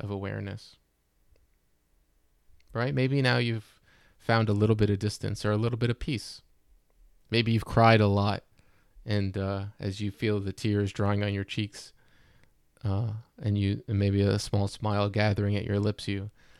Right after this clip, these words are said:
have a sense of okayness that you didn't have before. Or maybe not. And maybe the acronym didn't work, and maybe you need to try again or try a different one or, um,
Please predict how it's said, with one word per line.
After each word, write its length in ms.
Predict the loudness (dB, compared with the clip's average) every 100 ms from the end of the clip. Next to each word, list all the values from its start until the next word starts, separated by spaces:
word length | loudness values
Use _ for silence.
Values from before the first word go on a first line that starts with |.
| -20 _
have 160 | -2 0
a 60 |
sense 280 | 0 -2 -2
of 80 | -2
okayness 640 | -2 4 4 4 2 -2
that 180 | -4 -4
you 160 | -4 -4
didn't 240 | -2 -2
have 300 | -2 -2 -2
before. 440 | -4 -6 -8 -10 -12 -20 _ _ -2
Or 120 | 2
maybe 240 | 4 4
not. 320 | 6 4 2 _ _
And 100 | -2
maybe 200 | 2 2
the 120 | 2 0
acronym 380 | 0 -2 -2
didn't 240 | -2 -2 -2
work, 200 | -2 -2
and 80 | -2
maybe 200 | -2 -2
you 40 |
need 160 | -2 -2
to 160 | -4 -6 -14 -20 -20 -18
try 260 | 2 6 8
again 300 | 6 4 4
or 120 | 2
try 260 | 2 2 2
a 80 | 2
different 340 | -2 -4 -4
one 320 | -2 -2 -2
or, 360 | -2 -2 -4 -8 -14 -20 -20 -20 _ _ _ -8
um, 480 | -2 0 0 0 -4